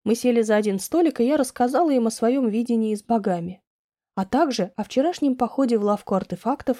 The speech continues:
вместе с Лукрецким. Марк, как всегда, пытался шутить по этому поводу. Александр впал в задумчивость, а Чарли больше всего восхитили сами кристаллы.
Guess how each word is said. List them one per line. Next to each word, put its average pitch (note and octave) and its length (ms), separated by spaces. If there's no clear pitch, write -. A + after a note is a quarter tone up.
вместе G#3+ 380
с - 100
Лукрецким. A3 680
Марк, A3 420
как G#3+ 200
всегда, A3 400
пытался C#4+ 600
шутить B3 460
по - 80
этому F3 340
поводу. F3+ 480
Александр D4+ 600
впал D4 300
в A#3+ 40
задумчивость, G3+ 800
а A3+ 100
Чарли D4+ 460
больше C4+ 360
всего B3+ 320
восхитили C4+ 540
сами C4 360
кристаллы. F#3 600